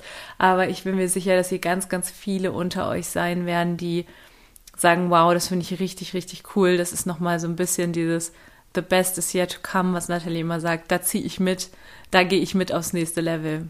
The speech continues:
genau. Und, ähm, wichtig ist f-, in dieser Folge einfach nochmal so, so als Recap, das bedeutet natürlich auch ganz viel Mut. Also diese,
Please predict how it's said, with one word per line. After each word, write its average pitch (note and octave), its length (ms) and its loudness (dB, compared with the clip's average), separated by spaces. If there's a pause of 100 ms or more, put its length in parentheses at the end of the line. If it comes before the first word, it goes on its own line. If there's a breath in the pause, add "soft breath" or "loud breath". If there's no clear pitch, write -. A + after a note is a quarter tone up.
genau. E3 420 -2 (640 loud breath)
Und, G3 640 4
ähm, F#3 500 0
wichtig B3+ 320 6
ist - 320 0
f-, - 280 -12
in C#4+ 140 12
dieser B3+ 200 8
Folge G#3+ 520 6
einfach G#3 320 2
nochmal G3 340 2
so, F#3+ 220 -4
so - 540 0
als - 320 0
Recap, G#3+ 720 2
das - 240 2
bedeutet G#3+ 420 6
natürlich G3+ 340 0
auch F3+ 120 -4
ganz F3+ 220 0
viel F#3 100 0
Mut. E3+ 260 0
Also F3+ 180 0
diese, A3+ 460 4